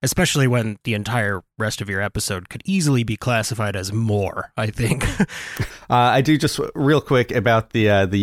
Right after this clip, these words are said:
Speaker 2: YouTube video. I do wanna know, like, what Scorsese wannabe ensign was filming that, because they were, like,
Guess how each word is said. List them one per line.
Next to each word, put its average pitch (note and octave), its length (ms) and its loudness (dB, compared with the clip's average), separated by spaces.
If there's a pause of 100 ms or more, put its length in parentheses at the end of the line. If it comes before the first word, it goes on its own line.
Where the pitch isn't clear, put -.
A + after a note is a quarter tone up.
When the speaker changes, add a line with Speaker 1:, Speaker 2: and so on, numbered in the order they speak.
(100)
Speaker 2:
YouTube G#2 160 0
video. F#2+ 280 2
I F#2 140 4
do A#2+ 180 2
wanna C3+ 200 4
know, A2+ 200 4
like, G2 240 2
what G#2 260 2
Scorsese G#2+ 840 2
wannabe G2+ 540 2
ensign G2 420 2
was F2+ 200 0
filming A#2 420 2
that, B2+ 400 2
because G#2 260 0
they A#2 80 2
were, A2 120 4
like, G2+ 380 2